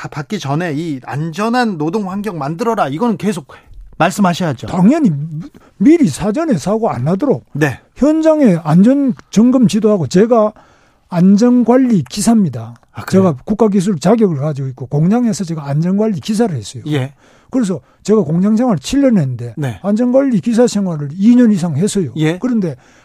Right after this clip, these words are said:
Speaker 2: 안전관리라는 거는 사전 예방이 중요하지
Speaker 1: 네.
Speaker 2: 처벌 위주로 한다고 해서 개선이 안 됩니다.
Speaker 1: 그렇죠.
Speaker 2: 예.
Speaker 1: 네. 공장장 시절에는 그렇게 인기가 많으셨다면서요.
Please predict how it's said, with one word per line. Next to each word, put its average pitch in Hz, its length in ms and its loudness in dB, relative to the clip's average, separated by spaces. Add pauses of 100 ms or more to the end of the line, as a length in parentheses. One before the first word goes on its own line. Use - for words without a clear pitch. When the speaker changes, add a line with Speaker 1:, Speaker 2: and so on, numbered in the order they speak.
Speaker 2:
안전관리라는 240 1000 2
거는 156 160 -6
사전 196 480 -4
예방이 262 380 2
중요하지 135 680 -4
Speaker 1:
네. 135 160 -10
Speaker 2:
처벌 320 680 2
위주로 190 420 -2
한다고 160 460 -4
해서 180 240 -8 (240)
개선이 202 340 -2
안 123 200 -6
됩니다. 240 320 -4
Speaker 1:
그렇죠. 151 540 -2
Speaker 2:
예. 104 120 -14 (240)
Speaker 1:
네. 131 300 -6 (540)
공장장 240 500 2
시절에는 151 460 -2
그렇게 156 280 -4
인기가 190 320 0
많으셨다면서요. 127 840 -2